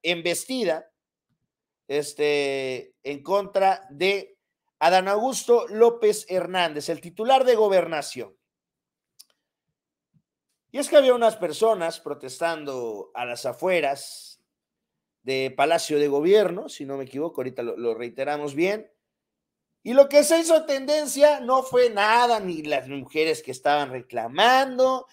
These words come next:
ni que, pues, salió el secretario de Gobernación a atenderlas personalmente. No, no, no, no, eso no fue tendencia. La tendencia fue la respuesta de Adán López, el que criticó,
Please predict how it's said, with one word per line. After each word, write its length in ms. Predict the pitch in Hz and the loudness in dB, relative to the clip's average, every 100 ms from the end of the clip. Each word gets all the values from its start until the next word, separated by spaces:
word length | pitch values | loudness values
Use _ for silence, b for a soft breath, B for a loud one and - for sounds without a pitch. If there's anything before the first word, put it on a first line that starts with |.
| b _ | b _
ni 200 | 160 175 | -10 -6
que, 460 | 175 165 143 101 _ _ _ | 0 2 2 0 _ _ _
pues, 400 | 143 135 - - _ _ _ _ | -4 -4 -8 -16 _ _ _ _
salió 480 | - 170 156 147 240 | -4 2 2 8 10
el 100 | 285 | 10
secretario 680 | 226 190 156 147 190 220 196 | 8 0 -2 2 6 6 4
de 100 | 147 | 0
Gobernación 720 | 143 139 131 120 - 190 202 | -2 -2 -4 -6 -2 -2 0
a 60 | 180 | -2
atenderlas 760 | - 135 131 170 240 240 202 | -2 -6 0 4 6 6 2
personalmente. 720 | - 143 147 175 185 226 254 | 2 -2 0 0 0 0 0
No, 120 | 339 359 | 2 2
no, 120 | 349 | 2
no, 120 | 349 | 0
no, 60 | 339 | -6
eso 160 | 320 277 | -6 -4
no 140 | 277 | -4
fue 100 | 247 | -4
tendencia. 480 | 247 214 175 131 - - _ _ _ _ _ | -4 -2 -2 -4 -8 -20 _ _ _ _ _
La 240 | 170 220 226 | 4 4 6
tendencia 560 | 240 247 285 - 254 | 2 4 2 6 6
fue 420 | - 254 285 285 - _ _ | 8 8 8 6 -6 _ _
la 320 | - 202 214 214 | -2 6 8 8
respuesta 720 | 214 196 - 269 262 - 208 | 2 -4 2 4 4 4 2
de 100 | 196 | 4
Adán 340 | 175 160 147 127 | 4 2 -2 -6
López, 540 | 110 _ _ - _ _ _ _ | -12 _ _ -20 _ _ _ _
el 240 | 139 147 | -6 -6
que 180 | 131 156 | -6 -8
criticó, 760 | - 156 156 147 131 233 285 | -6 -8 -8 -12 -2 2 2